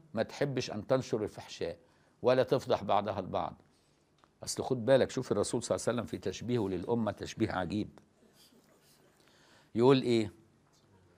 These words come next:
"مثل المسلمين في تودهم وتعاطفهم وتراحمهم كمثل الجسد الواحد، إذا اشتكى منه عضو تداعى له سائر الجسد بالسهر والحمى."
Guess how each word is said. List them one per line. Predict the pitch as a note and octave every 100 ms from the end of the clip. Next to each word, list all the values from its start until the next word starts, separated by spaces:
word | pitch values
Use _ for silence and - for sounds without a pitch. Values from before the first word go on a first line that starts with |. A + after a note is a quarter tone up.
| _ _ _ _ _ _ _ _
"مثل | A#2+ D3+ D3 B2+
المسلمين | A#2+ A#2 - A#2 C3 C#3+ A#2+
في | A2
تودهم | - G#2+ G#2 G#2 B2 A2 G2+
وتعاطفهم | - G2 G2 - B2 - G#2+
وتراحمهم | F2+ - G2 E2 - B2+ A2
كمثل | - G#2+ A#2 -
الجسد | G2 E2+ G#2+ - F2
الواحد، | D#2 D2+ D2 - - - _ _ _ _ _
إذا | G2 G2
اشتكى | - C3+ A#2+
منه | A2+ A#2+ G#2+
عضو | B2 D3 D3 - _ _ _
تداعى | G#2 G#2 A#2+ G2+
له | A2 B2 A2
سائر | - A#2 A2
الجسد | G#2 G#2+ A#2 A#2 F#2
بالسهر | - G2 F2+
والحمى." | D2+ -